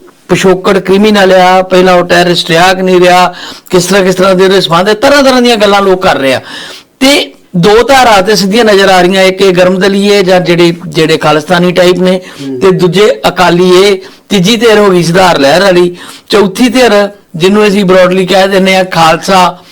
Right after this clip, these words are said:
Speaker 1: ਪੰਥ, ਜਿਨ੍ਹਾਂ ਨੇ ਉਹਨਾਂ ਨੂੰ ਵੋਟਾਂ ਦੇਣੀਆਂ, ਸਿੱਖ ਪੰਥ, ਤੇ ਚੌਥੀ ਧਿਰ ਸੰਗਤ, ਮੇਰੇ ਖਿਆਲ ਉਹ ਅਲੱਗ ਕਰਕੇ ਵੇਖਦੇ ਆ ਕੁਝ। ਹੁਣ ਇਹ ਜਿਹੜੀਆਂ ਧਰਾਵਾਂ ਇੰਨੀਆਂ ਬਣ ਗਈਆਂ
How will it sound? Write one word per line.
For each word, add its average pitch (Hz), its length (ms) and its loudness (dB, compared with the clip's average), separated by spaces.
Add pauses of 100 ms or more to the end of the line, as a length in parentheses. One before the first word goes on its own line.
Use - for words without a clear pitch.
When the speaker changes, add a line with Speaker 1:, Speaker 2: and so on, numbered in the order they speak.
(240)
Speaker 1:
ਪੰਥ, 202 320 0 (300)
ਜਿਨ੍ਹਾਂ 196 260 2
ਨੇ 208 80 0
ਉਹਨਾਂ 196 160 0
ਨੂੰ 196 80 2
ਵੋਟਾਂ 175 400 0
ਦੇਣੀਆਂ, 190 320 2
ਸਿੱਖ 190 260 -2
ਪੰਥ, 185 340 -4 (520)
ਤੇ 240 100 0
ਚੌਥੀ 240 460 0
ਧਿਰ 262 180 2
ਸੰਗਤ, 208 480 0
ਮੇਰੇ 220 140 2
ਖਿਆਲ 233 160 2
ਉਹ 226 140 4
ਅਲੱਗ 190 200 2
ਕਰਕੇ 185 380 -2
ਵੇਖਦੇ 202 380 2
ਆ 214 60 2
ਕੁਝ। 190 200 0 (520)
ਹੁਣ 285 100 2
ਇਹ 311 160 2
ਜਿਹੜੀਆਂ 294 260 0
ਧਰਾਵਾਂ 240 480 0
ਇੰਨੀਆਂ 247 240 0
ਬਣ 220 180 0
ਗਈਆਂ 185 320 -2